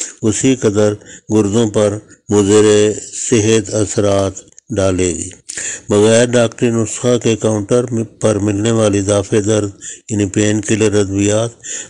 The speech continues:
अगर बड़ी मिकदार में और लंबा अरसा तक इस्तेमाल की जाएं, तो गुर्दों को, खा उनका फेल नॉर्मल हो,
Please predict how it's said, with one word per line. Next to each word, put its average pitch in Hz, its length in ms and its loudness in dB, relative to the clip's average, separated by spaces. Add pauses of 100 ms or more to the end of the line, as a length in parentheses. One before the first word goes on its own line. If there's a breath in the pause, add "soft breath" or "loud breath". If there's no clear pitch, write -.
अगर 104 300 2
बड़ी 107 260 2
मिकदार 104 540 0
में 110 240 -4 (200)
और 110 160 4
लंबा 107 460 2
अरसा 120 300 -2
तक - 460 -6 (140)
इस्तेमाल 107 560 0
की 107 240 0
जाएं, 110 320 0 (480 loud breath)
तो 110 120 2
गुर्दों 107 440 0
को, 110 360 2
खा 120 480 0
उनका 110 460 2
फेल 110 580 0 (380 soft breath)
नॉर्मल 104 560 2
हो, 104 400 -2